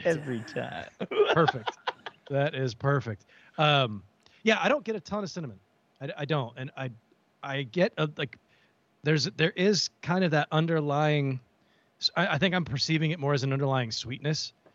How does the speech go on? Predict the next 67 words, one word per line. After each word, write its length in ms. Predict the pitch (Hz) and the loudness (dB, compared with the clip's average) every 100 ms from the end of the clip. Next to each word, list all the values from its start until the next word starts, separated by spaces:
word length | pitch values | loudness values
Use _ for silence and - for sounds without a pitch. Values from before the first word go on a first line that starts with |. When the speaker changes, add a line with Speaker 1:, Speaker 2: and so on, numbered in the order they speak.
| _ - | _ 0
Speaker 3:
than, 160 | 139 | 0
Speaker 1:
Okay. 100 | 135 | 2
Speaker 3:
than 120 | 190 123 | 0 0
a 60 | |
spice. 580 | - - 131 151 - - _ _ _ - | 0 0 2 2 0 -6 _ _ _ -2
Um, 420 | 123 117 107 117 | 0 0 -2 -4
I'm 80 | 147 | -2
not, 140 | 139 - _ _ _ 147 | -2 -2 _ _ _ -14
uh, 40 | 110 95 117 | -14 -12 -8
ag-, 260 | 113 143 - | -8 -8 0
telling 220 | 143 127 | 4 6
you 60 | 117 | 6
you're 120 | 104 | 4
wrong. 320 | 107 127 107 | 4 4 4
I'm 80 | 110 | 0
just 140 | 107 - | -2 -2
saying 240 | 127 120 | 0 -2
I, 140 | 120 123 | -4 0
I, 120 | 123 - - - - | -2 -2 -14 -12 -4
uh, 40 | 151 | 0
cinnamon 360 | - 226 247 | 4 6 6
is 80 | 196 | 6
something 220 | 180 165 | 6 4
I've 100 | 143 | 4
never 220 | 135 139 127 | 2 0 0
gotten 300 | 139 135 123 | 0 -2 -4
out 80 | 107 | -6
of 60 | |
this. 140 | 107 107 | -6 -6
So 140 | - | -6
for 120 | 113 131 | -4 0
you 120 | 135 | 0
to 60 | |
tell 140 | 117 139 | 0 0
me 100 | 120 | 2
that 60 | |
you 80 | 156 | 2
Speaker 1:
Hmm. 20 | 143 | 2
Speaker 3:
get 80 | |
a 20 | 107 | 0
ton 200 | - 185 | 2 2
of 80 | 131 | 2
it 100 | 117 | -2
was 140 | 110 | -4
just 160 | 110 143 | -2 -2
interesting. 340 | 135 113 123 | -2 -4 -2
Speaker 1:
Yeah. 160 | 123 90 - - _ _ | -2 -4 -10 -20 _ _
Speaker 3:
Um, 380 | 131 127 117 107 | 2 4 4 0
Speaker 2:
Yeah, 180 | - 185 | 2 4
Speaker 3:
<clears throat> 120 | 175 165 | 6 8
Speaker 2:
I 120 | 180 | 8
Speaker 3:
I 40 | |
don't 100 | 208 | 8
Speaker 2:
would 40 | 202 | 6
s- 60 | |
Speaker 3:
get 140 | 160 180 | 2 2
much 200 | 151 - | 0 0
of 60 | |
that. 220 | 131 120 117 _ | -4 -4 -8 _
Speaker 2:
I 220 | 131 151 185 | 0 4 4
would, 140 | 190 - - | 4 -6 -2
maybe 260 | 151 196 | 2 4
I'm 80 | 180 | 2
getting 380 | 165 160 151 139 _ - - - | 0 -2 -4 -8 _ -20 -12 -8
the 80 | |
same 440 | 127 147 143 147 139 | -4 2 2 2 0
note 260 | 135 139 | 0 0